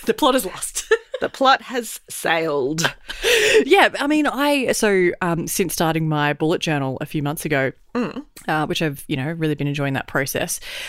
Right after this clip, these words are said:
Speaker 1: uh, I've actually started at the start of every month, I kinda set up, uh, a monthly habit tracker just to track things like, you know, how much water I'm drinking each day, whether I'm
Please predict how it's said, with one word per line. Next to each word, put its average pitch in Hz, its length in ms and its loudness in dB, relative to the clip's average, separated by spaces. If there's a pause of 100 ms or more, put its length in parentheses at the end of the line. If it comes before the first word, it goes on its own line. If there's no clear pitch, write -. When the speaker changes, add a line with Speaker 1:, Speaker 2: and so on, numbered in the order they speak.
(160)
Speaker 1:
uh, 156 180 2
I've 156 280 2
actually - 260 -2
started 143 720 -2
at - 160 -4
the 160 100 -2
start 156 260 0
of 156 80 -4
every 156 200 0
month, 196 320 -2
I 175 40 -2
kinda 139 240 -2
set 143 220 -2
up, 139 220 -2 (340)
uh, 147 180 0
a 151 100 0
monthly 156 440 0
habit 156 340 -2
tracker 160 320 0
just - 200 0
to 247 60 6
track - 260 0
things 160 260 -2
like, 151 260 0 (440)
you - 80 2
know, 247 80 4
how 208 100 2
much 175 160 -4
water 147 240 -2
I'm 147 140 0
drinking 147 340 -4
each - 160 -8
day, 139 260 0
whether 151 300 0
I'm 147 220 -4